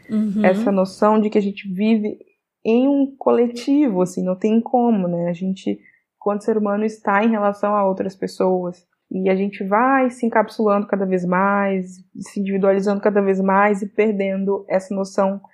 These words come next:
Speaker 2: desse vínculo que a gente tem, né? Desse tecido social. Eu acho
Speaker 1: É.
Speaker 2: que é aí que mora a armadilha mesmo, sabe? Porque o que faz a gente conseguir viver em coletivo é compartilhar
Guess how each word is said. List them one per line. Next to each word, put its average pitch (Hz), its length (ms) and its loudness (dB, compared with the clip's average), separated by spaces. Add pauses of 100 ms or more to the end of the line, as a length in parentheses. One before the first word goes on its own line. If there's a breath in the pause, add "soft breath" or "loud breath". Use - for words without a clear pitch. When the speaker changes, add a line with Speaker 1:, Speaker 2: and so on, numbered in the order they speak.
(320 loud breath)
Speaker 2:
desse 214 280 2
vínculo 240 680 0 (140)
que 247 120 -2
a - 20 -2
gente 254 220 -2
tem, 294 180 0
né? 202 140 0
Desse 196 260 -2
tecido 240 420 -2
social. 214 520 -2 (380 soft breath)
Eu 226 100 4
acho 220 140 -2
Speaker 1:
É. 214 120 0
Speaker 2:
que 247 60 4
é 262 80 4
aí 226 220 2
que 277 120 -6
mora 240 340 0
a 233 880 -4
armadilha 254 520 2
mesmo, 190 380 -2
sabe? 196 340 -2
Porque 208 420 -2 (140)
o 226 80 -4
que - 160 -4
faz 294 360 0
a 294 60 4
gente 240 220 0
conseguir 202 460 0
viver 208 500 0 (260)
em 202 80 -4
coletivo 196 760 -2
é 202 100 2
compartilhar 254 1000 0